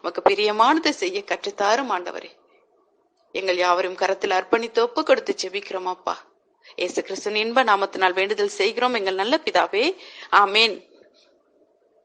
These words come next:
இன்றைய தியானத்திற்கு மத்தேயு ஆறாம் அதிகாரம் ஆறாம் வசனம். "நீயோ ஜெபம் பண்ணும் பொழுது உன் அறை வீட்டுக்குள் பிரவேசித்து உன் கதவை பூட்டி அந்தரங்கத்தில் இருக்கிற உன் பிதா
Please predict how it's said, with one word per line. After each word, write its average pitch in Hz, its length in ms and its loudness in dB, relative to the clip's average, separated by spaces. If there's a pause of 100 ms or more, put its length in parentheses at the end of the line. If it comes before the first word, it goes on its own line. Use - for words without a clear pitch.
(1160)
இன்றைய 262 460 2
தியானத்திற்கு 240 680 4 (1400)
மத்தேயு 269 460 6
ஆறாம் 247 380 8
அதிகாரம் 208 560 4 (520)
ஆறாம் 226 360 6
வசனம். 196 540 -2 (300)
"நீயோ 247 560 6
ஜெபம் 254 260 6
பண்ணும் 220 300 4
பொழுது 262 480 6 (220)
உன் 415 220 8
அறை 226 240 8
வீட்டுக்குள் 220 440 4
பிரவேசித்து 233 640 2 (240)
உன் 240 160 2
கதவை 226 460 6
பூட்டி 302 500 4 (160)
அந்தரங்கத்தில் 247 720 4
இருக்கிற 240 320 6
உன் 220 200 2
பிதா 240 360 6